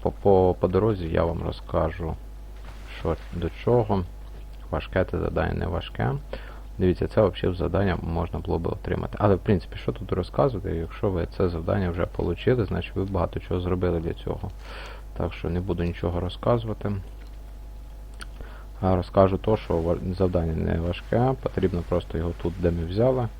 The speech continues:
просто його від, е, добігти до точки Б і просто здати все. Ну, типа, закінчити це завдання. І все, нічого тут важкого якби немає.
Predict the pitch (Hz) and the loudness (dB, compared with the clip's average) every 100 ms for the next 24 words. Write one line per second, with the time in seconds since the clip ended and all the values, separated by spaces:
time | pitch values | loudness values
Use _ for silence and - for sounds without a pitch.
0 | - 123 - - 85 87 - - - - | -6 -4 -2 0 0 -2 -6 -10 -14 -14
1 | - - - - 90 85 87 87 87 92 | -12 -12 -6 -2 0 2 2 0 2 2
2 | 92 87 82 85 - 87 - - - 80 | 4 2 0 -2 0 -2 -2 -4 -4 -4
3 | - - - 85 110 113 - - - 92 | -10 -10 0 4 4 4 -4 -8 -2 0
4 | 85 - 92 - 87 85 82 73 - - | 0 0 -2 0 -2 2 2 0 -6 -10
5 | - 76 - 135 - - - 90 - 85 | -4 -4 0 -2 -4 -6 -4 -4 -2 -4
6 | - - - 82 82 90 120 127 107 98 | -4 -8 -6 -4 -2 0 0 0 -2 -6
7 | - - - - - - - - - 76 | -10 -14 -14 -14 -14 -14 -8 -8 -4 -2
8 | 87 - 107 92 - 92 - 98 87 82 | -2 0 -2 -2 -4 -8 -4 0 2 2
9 | 80 85 78 80 80 80 78 | 0 0 0 0 0 0 -2